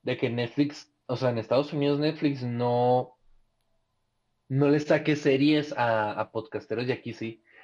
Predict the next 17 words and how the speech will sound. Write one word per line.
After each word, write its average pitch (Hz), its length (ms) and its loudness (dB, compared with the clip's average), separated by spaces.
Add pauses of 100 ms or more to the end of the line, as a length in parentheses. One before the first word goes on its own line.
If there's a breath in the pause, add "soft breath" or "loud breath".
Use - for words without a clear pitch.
(160 soft breath)
Se 139 80 2
me 131 100 2
hace 123 220 2
algo 151 220 4
muy 175 300 2
como, 220 420 4
no, 143 340 2
aquí, 160 520 -2
aquí 160 440 -4
no 180 100 0
sé 190 140 -4
por 165 180 -2
qué 190 140 -6
se 196 80 0
hace 190 160 -2
mucho 185 240 -6
eso. 190 200 -10